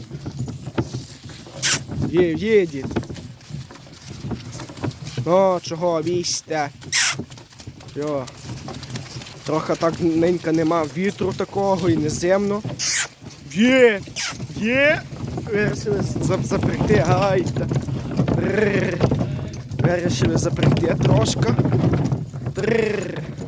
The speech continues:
Я от переждію, скажу, Роман зараз буде твоїх устане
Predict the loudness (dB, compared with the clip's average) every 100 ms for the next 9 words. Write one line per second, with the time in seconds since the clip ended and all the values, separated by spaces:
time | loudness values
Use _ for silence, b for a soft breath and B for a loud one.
0 | -10 -10 -12 -8 -6 -6 -6 -10 -10 -6
1 | 0 0 0 -2 -2 0 -2 -4 -2 -4
2 | -4 -8 -2 4 4 2 -4 -6 -4 -4